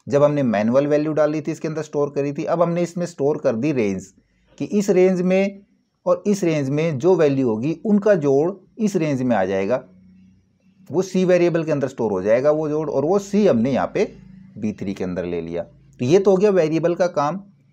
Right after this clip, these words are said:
लेकिन हमने यहाँ पे अब ये इंटीजर क्यों लिखा था, अभी मैं आपको ग्लोबल का भी बताऊँगा। पहले ये और समझ लेते हैं, ये डेटा टाइप क्या होता है, जो हमारे साथ इंडिकेट होता है as के साथ। as जहाँ पे आ गया समझो, वहाँ पे डेटा टाइप है,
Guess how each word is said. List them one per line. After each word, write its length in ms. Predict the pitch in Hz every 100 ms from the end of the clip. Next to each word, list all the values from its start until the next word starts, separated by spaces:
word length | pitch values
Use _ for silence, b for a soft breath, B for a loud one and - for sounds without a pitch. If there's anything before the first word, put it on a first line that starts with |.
| _ 143
लेकिन 280 | 170 226
हमने 200 | 190 180
यहाँ 220 | 190 139 127
पे 140 | 175
अब 140 | 175
ये 120 | 165 190
इंटीजर 500 | 143 127 135 131 131
क्यों 180 | 117 101
लिखा 280 | 95 92
था, 240 | 82 90 - _ _ _ _ _ _ _ _ -
अभी 220 | 127 165
मैं 140 | 175
आपको 240 | 175 - 170
ग्लोबल 380 | 123 123 127 147
का 140 | 147
भी 120 | 139 135
बताऊँगा। 380 | 127 120 127 - _ _ _ _ _ _ 131
पहले 220 | 147 160 -
ये 260 | 139 123 175
और 140 | 170
समझ 260 | - 123 113
लेते 280 | 117 113 139
हैं, 80 |
ये 220 | 135 131 165
डेटा 320 | 120 117 131
टाइप 300 | 123 113 -
क्या 100 | 98
होता 240 | 82 - 85
है, 160 | 98
जो 120 | 101 156
हमारे 360 | 139 131 135 139
साथ 360 | - 123 127 -
इंडिकेट 400 | 120 131 143 123
होता 200 | 107 139
है 120 | - 131
as 160 | 120 107
के 120 | -
साथ। 220 | 95 78 71 - 120
as 320 | 139 160 - _
जहाँ 220 | 120 127 127
पे 120 | 147
आ 120 | 123
गया 180 | 120 139
समझो, 320 | 139 131 131
वहाँ 160 | 117 104
पे 120 | 139
डेटा 260 | 107 104 113
टाइप 320 | 120 117 127
है, 140 | 135